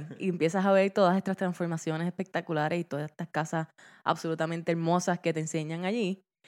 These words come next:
Speaker 2: Y tú estás como que, "Ay, yo quiero, y eso es lo que yo quiero, voy para allá ahora, quiero comprar una". Y tu expectativa es que todo va a ser así de, de smooth, de fácil, de tranquilo, que, que las
Speaker 1: Claro.
Speaker 2: casas así de espectaculares están en todas partes esperando por ti para que tú las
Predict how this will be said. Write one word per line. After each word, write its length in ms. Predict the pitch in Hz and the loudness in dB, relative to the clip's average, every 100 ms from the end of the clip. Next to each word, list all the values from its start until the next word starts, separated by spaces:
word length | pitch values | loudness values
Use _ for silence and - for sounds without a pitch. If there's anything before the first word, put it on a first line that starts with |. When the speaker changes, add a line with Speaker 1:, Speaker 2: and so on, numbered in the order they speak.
| _ | _
Speaker 2:
Y 120 | - 185 | -2 0
tú 80 | |
estás 220 | 175 185 175 | 2 -2 -4
como 220 | 180 170 | -4 -4
que, 100 | 156 | -2
"Ay, 140 | 160 | -2
yo 120 | 190 202 | -2 -2
quiero, 420 | 147 143 233 151 - | -4 -4 -6 -8 -10
y 80 | |
eso 140 | 147 165 | -6 -4
es 40 | |
lo 60 | 160 | -2
que 80 | 160 | -2
yo 120 | 160 | -2
quiero, 260 | 165 226 | 0 0
voy 100 | 196 151 | 2 2
para 120 | 160 | 2
allá 140 | 196 | 6
ahora, 340 | 214 220 160 151 | 6 6 4 2
quiero 220 | 165 160 | 0 2
comprar 320 | 202 214 226 | 2 4 4
una". 260 | 277 320 226 | 2 0 0
Y 140 | 190 | -2
tu 140 | - 180 | 2 0
expectativa 1000 | - - 190 190 175 170 202 220 226 | 0 2 2 4 0 2 2 4 4
es 120 | 269 285 | 2 2
que 140 | 190 | 0
todo 240 | 170 165 180 | 4 4 4
va 60 | |
a 40 | 196 | 2
ser 180 | 208 | 0
así 240 | 185 - 190 | -2 -2 0
de, 240 | 170 147 - - - | 2 0 -4 -20 -14
de 160 | - 160 | 0 0
smooth, 580 | 156 156 165 180 180 165 - | 0 -6 2 4 4 4 -2
de 200 | 143 143 | -6 -6
fácil, 600 | - 165 170 160 147 143 | 2 2 2 -2 -2 0
de 220 | 143 147 | 0 0
tranquilo, 540 | 147 156 - 202 196 | 0 -2 0 2 2
que, 160 | 160 147 - - - | 2 -2 -4 -20 0
que 120 | 196 | 2
las 100 | 185 | 2
Speaker 1:
Claro. 60 | - 202 | 4 4
Speaker 2:
casas 140 | 262 254 | 6 4
así 260 | 240 254 | 4 2
de 60 | 240 | 2
espectaculares 680 | 233 220 220 214 214 233 | 2 2 2 4 4 6
están 320 | 220 214 214 220 | 4 4 4 4
en 100 | 196 | 6
todas 220 | 202 214 | 6 6
partes 340 | 214 208 208 | 4 4 4
esperando 440 | 190 190 160 160 185 | 2 4 2 2 2
por 140 | 196 | 2
ti 140 | 185 208 | 2 2
para 180 | 196 | 4
que 80 | 165 | 4
tú 120 | 151 | 4
las 140 | 156 | 6